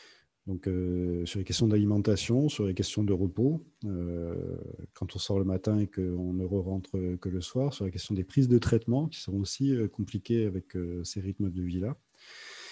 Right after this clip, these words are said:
Et, euh, voilà, ça, c'est souvent quand même dans des, dans des structures, euh, de type centre, euh, d'hébergement et de réinsertion sociale.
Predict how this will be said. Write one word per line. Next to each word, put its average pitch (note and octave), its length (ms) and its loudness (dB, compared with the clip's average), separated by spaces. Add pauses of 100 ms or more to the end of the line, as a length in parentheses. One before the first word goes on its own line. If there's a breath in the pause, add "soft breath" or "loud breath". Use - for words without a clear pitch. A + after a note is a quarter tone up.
(460 loud breath)
Et, G2 240 4
euh, F#2 680 2 (800)
voilà, G2 220 0
ça, - 140 -2
c'est - 160 -4
souvent A2 340 4
quand A2+ 160 4
même B2 220 8
dans A#2 100 8
des, G#2+ 400 6
dans G#2+ 160 4
des G#2+ 120 6
structures, - 520 2
euh, F#2+ 300 2
de F#2 100 -2
type - 220 -8
centre, G#2+ 340 -2
euh, F2+ 480 0 (680 loud breath)
d'hébergement G2+ 480 4
et G2 40 4
de F2+ 60 0
réinsertion F#2+ 460 -2
sociale. C3 580 -2